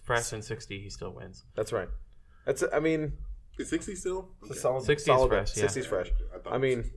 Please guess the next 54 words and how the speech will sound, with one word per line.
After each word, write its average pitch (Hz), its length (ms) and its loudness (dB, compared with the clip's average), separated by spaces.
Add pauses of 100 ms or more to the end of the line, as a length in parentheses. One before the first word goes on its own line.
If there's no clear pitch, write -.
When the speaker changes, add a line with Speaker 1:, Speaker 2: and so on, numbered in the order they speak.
Speaker 1:
That's 120 140 0
why 127 120 10
Alita 110 300 2
keeps 104 180 -8
bouncing 104 360 -8
back 98 140 -10
and 98 100 -14
forth. - 720 -10 (480)
Speaker 2:
Um, 98 520 -2
Speaker 3:
Mm. 87 280 -10
Speaker 1:
I - 40 -16
think 127 100 -4
it's - 100 -10
officially - 320 -10
rotten - 360 -14
now, 58 200 -16
though. - 80 2
Speaker 2:
yeah, 92 180 0
it 87 80 -4
is. 85 180 -4
Speaker 3:
Yeah, 87 120 -10 (120)
it's - 120 -12
a 82 120 -12 (380)
Speaker 2:
But - 360 4 (100)
anyway, 110 560 4 (120)
Speaker 1:
Anyway. 117 220 0
Speaker 2:
um, 113 260 2
let's, 165 280 6
let's 151 220 4
real 170 180 4
quick - 320 4
before 143 180 4
we 147 80 4
get 143 100 4
into 139 160 0
the - 60 10
main 123 140 12
topic 117 220 8
of 113 80 2
the 107 60 -2
show. 117 220 6
Uh, 110 180 0
Happy 143 180 2
Death 147 180 8
Day 139 160 8
to 127 200 0
You. 113 340 0 (140)
We 113 120 -8
saw, 104 340 -2
uh, 98 360 -2
last 143 260 2
night. 87 240 -6 (140)
Speaker 1:
Yeah. 135 300 -8 (280)
Speaker 2:
Um, 110 440 2